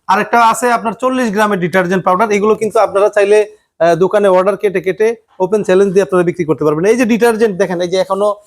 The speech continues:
এই ফেনা দেখেন ধরে আছে, এইটা যে উ-, যে উ-, উন্নত,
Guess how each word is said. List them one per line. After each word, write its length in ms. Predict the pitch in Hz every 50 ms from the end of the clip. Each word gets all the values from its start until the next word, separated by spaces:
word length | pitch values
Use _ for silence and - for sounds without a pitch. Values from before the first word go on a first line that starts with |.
| _ _ _ - -
এই 60 | 180
ফেনা 240 | - - 202 202 208
দেখেন 240 | 190 190 160 196 185
ধরে 220 | 151 175 185 180
আছে, 240 | 156 147 - - - - - _ _ _ _ _ _ -
এইটা 260 | 214 220 214 269 269 226
যে 160 | 226 240 233
উ-, 180 | 190 - - - _ _ _ - 180 165 165 160 143
যে 360 | 127 185 202 202 208 208 202 - -
উ-, 120 | 196 202 -
উন্নত, 380 | 202 208 214 214 190 151 -